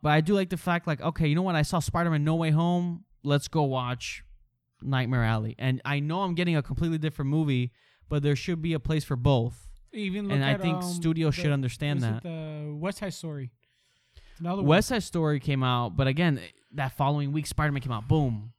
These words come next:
Speaker 1: You know, uh, it's completely understandable. I, I can't, y-, you can't get mad at people for wanting, it's a Spider-Man movie.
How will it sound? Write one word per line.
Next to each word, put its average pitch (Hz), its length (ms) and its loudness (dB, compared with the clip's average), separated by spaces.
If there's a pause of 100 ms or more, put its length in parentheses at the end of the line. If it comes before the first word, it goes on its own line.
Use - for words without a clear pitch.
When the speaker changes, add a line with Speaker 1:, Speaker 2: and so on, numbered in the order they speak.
(140)
Speaker 1:
You 127 140 -6
know, 120 220 0
uh, 101 200 -8
it's - 220 -10
completely 196 460 -2
understandable. 220 640 -4
I, 123 200 -12
I 143 120 -6
can't, - 260 -14
y-, 139 80 -18
you 165 420 -12
can't 254 220 -2
get 214 140 4
mad 196 180 2
at 196 80 0
people 156 220 0
for 139 180 0
wanting, 151 280 0
it's 135 160 -8
a 175 40 -6
Spider-Man 233 480 -2
movie. 110 320 0